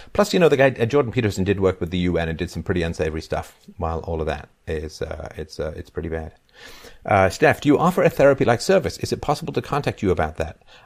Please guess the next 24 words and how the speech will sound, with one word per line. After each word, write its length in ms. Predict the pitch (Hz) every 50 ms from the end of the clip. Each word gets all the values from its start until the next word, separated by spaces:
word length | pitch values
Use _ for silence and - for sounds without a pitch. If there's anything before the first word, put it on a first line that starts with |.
| _ -
I 140 | 90 107 104 95 -
don't 460 | - 107 90 80 - - - - - - _ _ _ _ _ _ -
do 140 | - 92 82
therapy. 580 | - - 73 73 73 - - - - - _ _ _ _ -
Uh, 120 | 87 82 78
therapy 360 | - 147 175 208 214 - 226
is 160 | 175 - -
like, 260 | 123 104 92 - _ _ _ _ _ _ _ _
well, 160 | - 117 95
you 60 | 104
gotta 160 | 131 151 117 78
be 80 | 82
trained, 400 | - - 90 85 90 90 90 -
you, 80 | 80 80
you 140 | 78 80 80
gotta 180 | - 78 -
diagnose, 580 | 82 - 98 95 92 90 98 92 85 82 - -
and, 200 | 85 80 78 78 - - - - _ _ -
uh, 280 | 87 82 82 82 80 -
it, 80 | - 87
it's, 520 | 71 - 87 82 - - 87 87 - -
it's 160 | 78 80 - 98
a 40 |
multi, 640 | 85 80 82 87 87 - 101 85 85 82 82 80 -